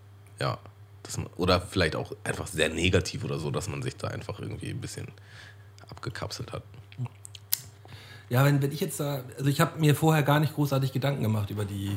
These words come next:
Speaker 2: über die Frage, deswegen, äh, ähm, ist es bei mir auch grad so ein bisschen, bisschen Überlegung. Äh, aber wenn ich jetzt, wenn ich das jetzt so einmal festlegen sollte, also ich hab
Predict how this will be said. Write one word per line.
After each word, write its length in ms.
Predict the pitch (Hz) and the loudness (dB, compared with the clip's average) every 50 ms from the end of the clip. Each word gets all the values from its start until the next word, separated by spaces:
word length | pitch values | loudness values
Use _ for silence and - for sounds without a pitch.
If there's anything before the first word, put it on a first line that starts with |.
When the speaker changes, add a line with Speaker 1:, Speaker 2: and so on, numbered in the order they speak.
| 104 110 | -2 0
Speaker 2:
über 120 | 101 101 | -2 -2
die 80 | 101 95 | -2 -4
Frage, 340 | - - 101 101 104 107 107 | -4 -2 -2 0 0 0 -2
deswegen, 600 | 107 - - 113 110 107 110 110 107 107 110 110 | -2 -2 0 0 2 2 2 4 4 4 4 2
äh, 300 | 104 107 104 104 104 107 104 - - - 123 107 107 - - - - - - | 2 2 2 2 2 2 0 -2 -6 -6 -6 -6 -6 -6 -10 -16 -14 -8 -6
ähm, 380 | 110 110 107 107 107 107 110 107 107 - - 123 110 101 104 104 | -4 -2 0 0 0 2 0 0 -2 -6 -10 -12 -10 -10 -10 -10
ist 160 | - - - 131 | -10 -8 -6 -4
es 80 | 117 | -2
bei 100 | - 127 | 0 2
mir 200 | 120 120 127 123 | 2 4 4 2
auch 120 | 127 123 - | 0 0 0
grad 160 | 127 120 - | -2 -2 -2
so 80 | - | 0
ein 80 | 110 113 | 0 0
bisschen, 500 | 110 113 110 - - 107 110 110 110 107 | 0 0 -2 -2 0 0 2 4 2 2
bisschen 340 | - - 107 - 117 107 101 | 0 -2 -2 -2 -2 -2 0
Überlegung. 720 | 110 113 110 110 110 117 127 131 117 113 113 127 147 151 131 - - - | 0 -2 0 2 4 6 6 6 8 6 6 6 6 4 2 -2 -8 -6
Äh, 300 | - 113 110 113 113 113 110 - - - - - - | -4 0 2 2 4 2 2 -2 -6 -20 -20 -14 -6
aber 340 | - 107 117 120 123 123 123 - - - | -2 0 2 4 2 2 0 -2 -6 -4
wenn 120 | 147 143 | 0 0
ich 80 | 147 139 | 0 0
jetzt, 340 | 160 147 - - - 101 101 | 0 -4 -6 -8 -12 -8 -6
wenn 120 | 131 127 | -4 -4
ich 100 | 127 - | -4 -4
das 160 | - 131 - | -4 -6 -4
jetzt 160 | 143 123 - - | -4 -4 -4 -2
so 160 | 127 120 113 | -4 -4 -4
einmal 240 | - - 120 120 113 | -2 -2 -2 -2 -2
festlegen 580 | - - - 156 151 - - 139 139 135 131 127 | -4 -6 -8 -8 -8 -8 -6 -4 -2 -2 -2 -2
sollte, 200 | 131 131 127 127 | -2 -2 -2 -2
also 180 | 123 127 123 | -2 -2 -2
ich 140 | 127 127 - | -2 -2 -4
hab 140 | 139 - | -6 -8